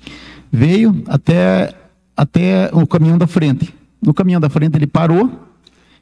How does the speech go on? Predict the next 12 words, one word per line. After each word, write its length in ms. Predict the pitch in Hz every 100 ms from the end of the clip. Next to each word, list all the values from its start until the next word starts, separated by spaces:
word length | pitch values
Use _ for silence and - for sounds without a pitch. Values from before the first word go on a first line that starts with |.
| _ _ -
e 60 | 135
conversou. 600 | 160 175 160 - 180 196 127 - _ _ _ _ _ _ _ _ _ _
Eu 100 | 151
não 80 | 143
sei 160 | 127 151
se 120 | 123
foi 180 | - 131
com, 200 | 127 113
com, 300 | - 110 110
com 120 | 131
o 40 |
Jackson 540 | 107 117 156 - -